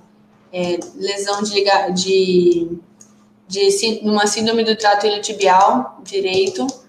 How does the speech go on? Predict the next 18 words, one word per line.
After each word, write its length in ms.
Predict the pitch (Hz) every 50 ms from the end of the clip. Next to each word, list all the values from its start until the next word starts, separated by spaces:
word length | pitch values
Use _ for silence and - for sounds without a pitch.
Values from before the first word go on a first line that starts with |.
| _ _ _ _ -
Inclusive, 500 | 208 214 233 233 233 233 226 226 226 -
tô 320 | 240 240 240 233 233 233
fazendo 360 | 226 220 220 214 220 220 220
um 40 | 220
maf 460 | 214 208 196 208 208 214 - - - 214
aí, 260 | 202 196 202 226 220
bastante 500 | 214 208 208 208 - 240 240 254 240 -
fortalecimento. 760 | 254 247 247 233 226 220 220 220 - 214 202 202 220 247 247
Então, 180 | - - 220 220
três 300 | 220 226 233 254 254 240
vezes 260 | - 247 247 247 -
por 100 | 233 226
semana, 360 | 226 - 220 214 214 220 220
fortalecimento 640 | 214 214 208 208 214 208 208 208 - 208 208 208 -
muscular 520 | 214 - - - 285 269 240 240 247 247
com 80 | 240 220
o 20 |
Aguinaldo. 680 | 220 214 226 220 208 208 208 233 262 294 330 - -